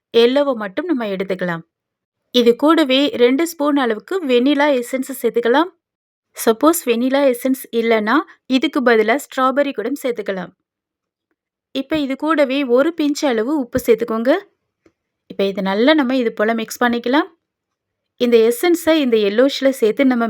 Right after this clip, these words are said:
மிக்ஸ் பண்ணும் போது அந்த எக்கோட ஸ்மெல் வராம இருக்குங்க. நல்ல ஸ்பூனால இது போல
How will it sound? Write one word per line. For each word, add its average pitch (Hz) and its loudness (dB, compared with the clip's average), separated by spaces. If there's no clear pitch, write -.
மிக்ஸ் - -8
பண்ணும் 233 -2
போது 190 0
அந்த 214 0
எக்கோட 269 2
ஸ்மெல் 262 -2
வராம 214 0
இருக்குங்க. 196 -10
நல்ல 269 -4
ஸ்பூனால 277 -2
இது 247 -6
போல 233 0